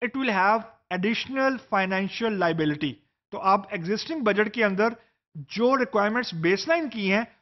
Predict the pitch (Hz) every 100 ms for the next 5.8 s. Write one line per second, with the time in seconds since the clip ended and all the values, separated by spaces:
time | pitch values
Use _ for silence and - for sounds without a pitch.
0 | - 170 208 302 302 254 240 247 220 214
1 | 226 208 175 180 175 196 277 _ _ -
2 | - 240 285 208 185 175 285 415 440 392
3 | 381 254 254 170 185 269 160 - _ _
4 | - - 269 - 339 330 277 - 277 233
5 | 147 170 175 220 302 349 370 -